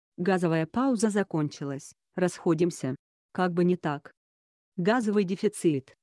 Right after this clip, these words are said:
который возник в Европе еще в начале тысяча девятьсот семидесятых годов и окончательно оформился в постоянный фактор к середине тысяча девятьсот девяностых,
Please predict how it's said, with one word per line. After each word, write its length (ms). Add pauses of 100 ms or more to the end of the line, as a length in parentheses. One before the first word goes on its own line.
(140)
который 380
возник 400
в 20
Европе 500
еще 300
в 80
начале 440
тысяча 420
девятьсот 500
семидесятых 680
годов 400
и 120
окончательно 720
оформился 580
в 80
постоянный 600
фактор 420
к 80
середине 540
тысяча 420
девятьсот 420
девяностых, 840